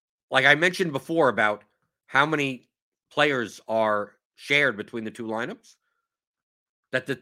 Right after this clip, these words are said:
the, the differences of the results between the two lineups are gonna be higher or wider the more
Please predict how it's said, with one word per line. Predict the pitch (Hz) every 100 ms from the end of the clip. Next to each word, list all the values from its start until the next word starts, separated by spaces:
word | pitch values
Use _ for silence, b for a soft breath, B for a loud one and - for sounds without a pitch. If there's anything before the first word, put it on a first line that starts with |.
| _ -
the, | 127 120 113 _
the | 110
differences | 113 170 196 208 - 147 123 110 _ _
of | 127 113
the |
results | 123 113 131 165
between | - 120 139
the | 139
two | 139
lineups | 131 135 180 285 - _ _ _ _ _ _ _ _ _ _ _ _ _ _ -
are | 127
gonna | 123 135 131 123 _ _ _ _
be | 104 131 110
higher | - 165 185 135 101 107
or | 113
wider | 113 131 185 160 98 98 113 _ _ _ _
the | 117
more | 123 139 143 143 143